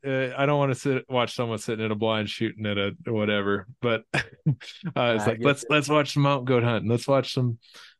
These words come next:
Speaker 1: uh, this or that." So, uh, appreciate what you do, and, and you're doing good stuff. And it,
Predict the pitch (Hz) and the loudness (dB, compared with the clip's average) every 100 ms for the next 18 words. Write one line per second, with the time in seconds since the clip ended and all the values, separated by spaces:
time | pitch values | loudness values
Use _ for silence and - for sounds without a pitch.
0 | - 131 123 127 127 - 117 113 110 104 | -2 2 2 4 2 2 2 2 2 0
1 | - - 101 95 - - - 117 107 104 | -6 -8 -8 -8 -14 -20 -8 -2 -2 2
2 | 160 165 147 135 131 131 120 127 123 110 | 2 4 4 4 2 0 2 4 4 2
3 | 117 113 113 123 117 120 107 123 113 113 | 0 -4 -2 0 0 -2 -2 -4 -2 -4
4 | 107 | -6